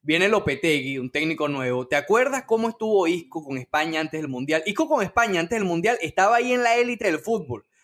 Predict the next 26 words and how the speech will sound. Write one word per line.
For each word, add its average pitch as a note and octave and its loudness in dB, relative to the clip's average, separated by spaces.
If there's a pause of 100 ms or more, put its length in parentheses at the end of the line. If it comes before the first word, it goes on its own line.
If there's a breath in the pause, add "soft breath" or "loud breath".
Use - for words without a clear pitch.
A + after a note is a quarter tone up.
(120)
A A#2+ -10
lo C3 -2
mejor E3 2
él G#3+ 2
está G3+ 0
apostando E3 0
y, C#3+ -2
y C#3 -4
diciendo, C#3+ -2
"Oye, D3 4
a B2+ 0
lo B2+ -2
mejor C3+ 0
en F3+ 2
el E3 2
esquema E3 0
de E3 4
Lopetegui, C#3+ -2
que A#2+ -8
era C3+ 0
el D#3 -2
técnico D#3+ 0
de C3 2
España C#3+ -2
para D3 2
entonces, A#2+ -4